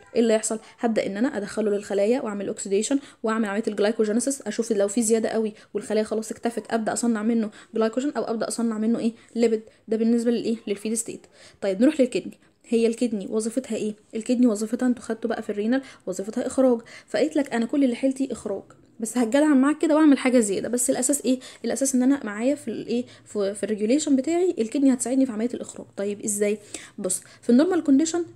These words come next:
الطبيعي ان الكليه ما بتخرجش جلوكوز، ولكن تخيل ان احنا تعدينا الرينال ثريشولد اللي كان كام من كام؟ من سبع-، مية وسبعين ل مية وتمانين، تعديتها وصلت ل ميتين، ميتين وتلاتين او عليت عن كده، بتبدا الكليه تخرج جلوكوز. ليه؟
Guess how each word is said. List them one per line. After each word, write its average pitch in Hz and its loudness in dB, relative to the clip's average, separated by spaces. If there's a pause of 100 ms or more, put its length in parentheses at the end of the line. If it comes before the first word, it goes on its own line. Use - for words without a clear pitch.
الطبيعي 285 0
ان 247 4
الكليه 285 2
ما 254 4
بتخرجش 220 -4
جلوكوز، - -6 (300)
ولكن 294 4
تخيل 240 2
ان 240 -2
احنا 247 2
تعدينا 233 2 (360)
الرينال 208 2
ثريشولد 269 2
اللي 208 -6
كان 226 -4
كام 240 0
من 240 4
كام؟ 233 0
من - -10
سبع-، 202 -6
مية 226 2
وسبعين 214 0
ل 220 0
مية 208 -2
وتمانين، 269 4 (280)
تعديتها 214 2
وصلت 220 -2
ل 220 0
ميتين، 202 -2
ميتين 202 -2
وتلاتين 214 -4
او 214 0
عليت 240 0
عن 233 -2
كده، 269 2 (280)
بتبدا 220 0
الكليه 277 2
تخرج 240 0
جلوكوز. - -6
ليه؟ 233 2